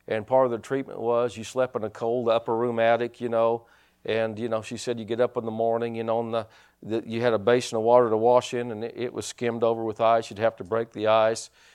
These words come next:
and then, you know, you'd come down, and you'd have to march in the cold several miles to go get breakfast or to, or to drink this sulfur water. This sulfur water was supposed to have some healing properties to it, and so it cost a lot of money to do this. I mean, you had to be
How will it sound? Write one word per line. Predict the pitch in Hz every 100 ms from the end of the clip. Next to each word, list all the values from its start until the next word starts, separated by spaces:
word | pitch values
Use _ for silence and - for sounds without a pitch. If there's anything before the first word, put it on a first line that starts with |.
| _ _
and | 95
then, | 104 120
you | 117
know, | 113 110
you'd | 113 113 107
come | 123 117
down, | 107 110 113 117
and | 110
you'd | 110
have | 123 113
to | 101
march | 101 113 113
in | 107
the | 107
cold | - 113 117 110 101 _ _
several | _ - 117 107 107
miles | 107 110 113 110
to | 110
go | 101 110
get | 104 113 -
breakfast | 104 110 - 107 -
or | -
to, | 98 107 -
or | 117
to | 101
drink | 120 143
this | - 110
sulfur | - 151 139 - 110
water. | 101 90 80 - - _ -
This | 113 -
sulfur | 139 127 120 107
water | 107 113 107
was | 98
supposed | - 120 -
to |
have | 107 117
some | - 95
healing | 110 117 113
properties | 104 120 110 110 117 -
to | 117 113
it, | 113 - - _ -
and | 101
so | - 117
it | 110
cost | 110 147 -
a |
lot | 131 143 160
of |
money | 117 156 120
to | 95
do | 85 123
this. | 135 - - -
I |
mean, | 92 92 92
you | 98
had | 123
to | 107
be | 101